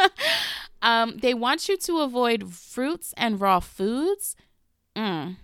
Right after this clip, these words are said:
I don't know. This, this low earth, if you have low earth, I don't know. Like, I don't think anybody nowadays has low earth. <laughs> Um,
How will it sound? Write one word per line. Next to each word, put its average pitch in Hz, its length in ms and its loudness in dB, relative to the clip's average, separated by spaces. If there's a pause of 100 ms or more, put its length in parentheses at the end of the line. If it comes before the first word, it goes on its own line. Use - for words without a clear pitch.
(100)
I 196 140 0
don't 285 140 0
know. 160 200 0
This, 247 440 -6
this 262 300 -6
low 240 240 -4
earth, 254 440 -4 (1080)
if 190 160 -4
you 254 140 2
have 311 220 4
low 226 260 4
earth, 240 340 2
I - 160 2
don't 208 160 -2
know. 156 380 -2
Like, 160 400 -6 (800)
I 226 80 8
don't 285 140 0
think 233 140 2
anybody 170 360 2
nowadays 160 440 0
has 170 160 -2
low 147 180 0
earth. 131 320 -4
<laughs> 330 140 6 (1400)
Um, 269 400 4